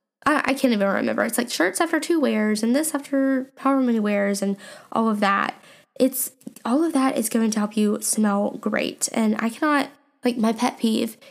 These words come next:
is getting out something to wear to work. It's normally the morning of. I haven't laid my clothes out the night before. And then I start to put it on, and I'm like, "Oh, shoot, that doesn't smell clean. That doesn't smell nice." And then I'm like, "Ugh, if I had only just washed it,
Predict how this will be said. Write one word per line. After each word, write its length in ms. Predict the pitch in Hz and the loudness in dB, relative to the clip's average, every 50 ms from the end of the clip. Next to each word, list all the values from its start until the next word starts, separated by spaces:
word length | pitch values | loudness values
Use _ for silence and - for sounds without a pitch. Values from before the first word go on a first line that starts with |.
| - _ | -10 _
is 160 | - 226 214 | -4 -4 -2
getting 240 | - - 226 247 269 | -2 0 2 2 2
out 140 | 302 320 311 | 2 0 -2
something 260 | - 311 277 285 269 | -2 -2 0 2 2
to 80 | 262 | 2
wear 140 | 240 233 220 | 2 2 2
to 80 | 214 208 | 2 2
work. 320 | 208 196 185 185 - - | 2 0 0 0 -2 -4
It's 160 | - 208 - | -6 -6 -2
normally 640 | - 208 202 220 240 254 254 254 254 247 247 233 - - | 0 0 2 2 2 2 2 2 2 2 2 0 -2 -2
the 140 | 220 214 | -2 -2
morning 300 | 202 202 214 208 202 196 | 0 2 2 0 0 0
of. 280 | - - 202 185 180 190 | 0 2 2 2 2 0
I 40 | 190 | 0
haven't 480 | 185 208 202 202 196 - - - - | 0 0 -2 -2 -2 -2 -4 -6 -4
laid 200 | 214 208 202 196 | -2 -2 0 0
my 120 | 208 208 208 | 0 -2 -2
clothes 240 | - - 208 196 - | -2 -2 -2 -2 -2
out 160 | 185 - - | -2 -2 -2
the 80 | - | -2
night 160 | 208 - - - | -2 -2 -4 -6
before. 400 | - - - - - 196 214 - - - - - - - - - - - _ _ _ - - | -6 -4 -2 0 0 0 -2 -4 -8 -16 -18 -18 -18 -20 -20 -20 -20 -20 _ _ _ -14 -4
And 200 | - 254 247 247 | 0 2 4 4
then 280 | 269 277 269 269 262 254 | 4 4 4 4 2 2
I 120 | - - | 0 -2
start 200 | 220 - 262 285 277 | 0 0 0 0 2
to 40 | |
put 120 | - 311 302 | 0 2 2
it 80 | 277 | 4
on, 180 | 269 262 247 254 | 4 4 4 2
and 80 | 247 247 | 2 4
I'm 60 | 240 | 4
like, 200 | 233 226 226 - - _ _ _ _ _ - - | 2 2 0 -4 -10 _ _ _ _ _ -8 -4
"Oh, 120 | 240 220 | -4 -4
shoot, 580 | 214 - - - - - 247 220 208 - - - | -4 -4 -6 -4 0 2 2 2 0 -2 -2 -4
that 100 | 214 214 | -2 0
doesn't 240 | 226 233 220 220 - | 0 0 0 -2 -4
smell 500 | - - - 208 208 208 208 208 - - - _ _ _ _ _ | -4 -2 0 0 2 2 0 0 -2 -6 -12 _ _ _ _ _
clean. 460 | - - 262 262 208 - - - - - | 0 2 2 2 2 0 -2 -6 -6 -4
That 100 | - 220 | -2 0
doesn't 200 | 214 226 214 214 | 0 2 0 0
smell 220 | 214 - 202 202 208 | 0 0 0 0 2
nice." 520 | 202 196 196 202 208 220 226 - - - - - - - - - - | 2 2 2 2 0 0 -2 -2 -4 -6 -10 -18 -20 -20 -18 -4 0
And 100 | - 277 | 2 4
then 80 | 277 | 4
I'm 80 | 277 269 | 4 4
like, 320 | 269 269 269 262 269 - - | 4 4 2 0 -2 -8 -12
"Ugh, 220 | - - - - - - - - _ _ | -12 -12 -12 -14 -16 -20 -20 -20 _ _
if 120 | - - | -6 -2
I 40 | 254 | 0
had 140 | 254 269 294 - | 0 0 0 0
only 200 | 240 247 269 277 | 0 0 0 0
just 180 | 277 277 269 | 0 0 -2
washed 480 | - 190 185 - 202 220 262 - - - | -2 -4 -4 -4 -4 -4 -2 -4 -6 -6
it, 320 | - - 143 - 277 - | -4 -2 -2 -2 -4 -6